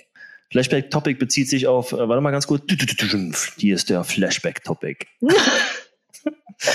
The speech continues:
Speaker 1: Flashback-Topic bezieht sich, äh, Topic bezieht sich auf, ähm, Themen der letzten Folgen oder irgendwie der, unseren letzten Folgen irgendwie.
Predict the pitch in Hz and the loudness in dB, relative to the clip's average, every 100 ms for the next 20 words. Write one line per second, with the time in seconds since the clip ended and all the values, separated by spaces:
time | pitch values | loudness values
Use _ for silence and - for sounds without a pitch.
0 | - - - - - 139 175 160 170 185 | -2 -4 -2 -2 2 2 2 2 2 2
1 | - - 175 185 139 127 156 151 151 120 | 0 -2 0 0 2 2 0 -2 -2 -2
2 | 156 147 139 113 120 - 113 110 110 107 | -2 -2 0 0 0 -2 -4 -2 0 0
3 | 101 - - - 135 170 117 107 - 117 | -2 -8 -8 0 2 2 2 2 0 -2
4 | 113 117 160 135 104 101 82 110 113 104 | 0 2 2 0 2 2 0 -2 0 2
5 | 104 98 101 101 120 - 135 135 143 143 | 2 0 0 0 0 -2 -4 -2 -2 -4
6 | 131 165 190 | -2 -2 -4